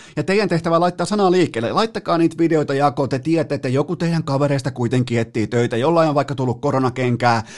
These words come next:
joku miettii, niin laittakaa action, ja se voi nimittäin tuoda erittäin hyvän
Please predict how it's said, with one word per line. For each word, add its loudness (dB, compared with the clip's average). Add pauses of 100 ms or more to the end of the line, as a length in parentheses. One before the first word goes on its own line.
(160)
joku 2
miettii, 2 (160)
niin -4
laittakaa -2
action, -2
ja 0
se -4
voi 0
nimittäin 2 (300)
tuoda 2
erittäin 0
hyvän 2